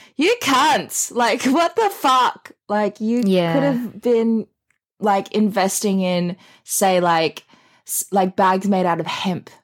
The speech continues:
Speaker 1: or, like, you know, sustainable, reusable materials.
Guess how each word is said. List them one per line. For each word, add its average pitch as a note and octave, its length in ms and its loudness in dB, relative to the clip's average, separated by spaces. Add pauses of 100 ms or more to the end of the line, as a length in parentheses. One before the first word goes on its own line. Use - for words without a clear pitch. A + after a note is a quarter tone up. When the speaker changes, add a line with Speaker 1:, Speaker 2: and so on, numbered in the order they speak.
(160)
Speaker 1:
or, F#3+ 220 2
like, E3+ 500 0 (560)
you G#3 60 0
know, F3+ 100 2
sustainable, F3+ 800 0
reusable E3+ 840 0 (360)
materials. E3+ 840 -2